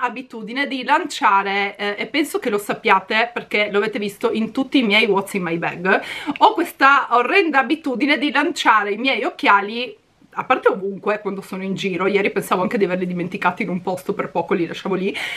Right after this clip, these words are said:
ma soprattutto di, eh, lanciarli nella borsa assieme a chiavi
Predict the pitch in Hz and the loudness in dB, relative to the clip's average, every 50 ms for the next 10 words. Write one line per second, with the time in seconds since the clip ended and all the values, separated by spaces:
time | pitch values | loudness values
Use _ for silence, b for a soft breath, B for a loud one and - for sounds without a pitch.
0 | B B B 269 480 523 - - 403 403 480 494 508 508 415 427 415 - - 480 | B B B 4 4 4 4 4 2 4 4 2 2 2 2 0 0 2 4 4
1 | 480 508 440 - 269 247 220 349 440 453 480 427 - - - - 311 311 302 311 | 6 6 4 2 0 -2 -2 0 2 2 0 0 -4 -6 -2 0 2 2 2 2
2 | 392 427 427 - 415 370 302 285 254 247 240 269 359 330 247 226 220 220 - - | 0 -2 0 0 0 0 0 0 -4 -2 -2 -2 0 2 2 0 0 -2 -4 2
3 | 262 247 262 285 339 B B B B B B B - 285 285 - - - 277 247 | 4 6 6 6 4 B B B B B B B -8 -8 -8 -10 -8 -4 -2 0
4 | 240 247 254 247 233 240 240 - 202 180 160 - - - - 277 262 262 262 262 | 0 0 0 2 0 0 0 0 0 -2 -2 -2 -4 0 4 6 6 6 6 6
5 | 262 233 220 269 277 277 269 277 294 - - | 2 0 -2 -4 -2 -2 -2 -2 -4 -6 -10